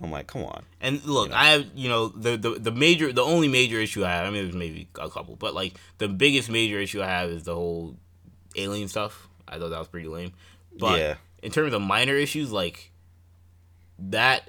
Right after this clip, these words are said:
Speaker 2: and, that really irked me. Because I'm like, this is now, it, but it's a classic X-Men thing. It's not, like, something like, like,
Speaker 1: Yeah.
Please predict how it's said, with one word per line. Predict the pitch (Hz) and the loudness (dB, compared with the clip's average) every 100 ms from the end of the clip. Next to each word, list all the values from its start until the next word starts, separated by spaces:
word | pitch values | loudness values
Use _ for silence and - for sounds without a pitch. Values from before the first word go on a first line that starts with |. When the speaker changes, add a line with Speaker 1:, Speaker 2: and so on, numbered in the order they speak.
| - | -8
Speaker 2:
and, | 101 95 92 85 - | -6 -4 -4 -6 -10
that | 95 120 104 | 2 4 4
really | 110 104 90 | 0 -2 -2
irked | 85 85 73 | -4 -8 -12
me. | 78 - _ _ _ _ | -16 -18 _ _ _ _
Because | 87 85 92 | -12 -8 -6
I'm | 95 | -4
like, | 95 92 87 - - - - _ _ _ - _ _ _ - | -4 -6 -8 -20 -20 -20 -20 _ _ _ -20 _ _ _ -6
this | 123 127 | -2 -2
is | 123 | 0
now, | 120 113 110 | 4 4 2
it, | 127 | 0
but | 120 147 | 2 2
it's | 151 | 2
a | |
classic | - 147 120 92 | 2 2 4 0
X-Men | 82 - 71 | -4 -8 -12
thing. | 76 78 | -10 -10
It's | - | -2
not, | 107 87 | -2 0
like, | 90 90 | -2 -4
something | 98 85 85 | -6 -6 -8
like, | 78 - | -8 -10
like, | 73 78 | -8 -4
Speaker 1:
Yeah. | 90 78 | -2 -2